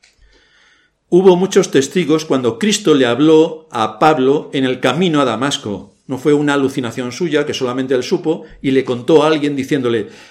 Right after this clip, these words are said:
"Pues he tenido una alucinación donde Jesús me ha llamado y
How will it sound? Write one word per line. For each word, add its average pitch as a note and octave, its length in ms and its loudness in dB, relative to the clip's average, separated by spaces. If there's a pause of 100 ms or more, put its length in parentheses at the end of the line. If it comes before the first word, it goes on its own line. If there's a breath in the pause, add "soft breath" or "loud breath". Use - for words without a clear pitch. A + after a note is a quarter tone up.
(120 loud breath)
"Pues A#2+ 180 -8
he G3+ 60 0
tenido F3+ 260 -2
una E3 320 -2
alucinación C#3+ 640 -2
donde C#3 260 0
Jesús F3+ 400 -4
me E3+ 80 -6
ha D#3 60 -4
llamado G3 440 0
y C3+ 340 -4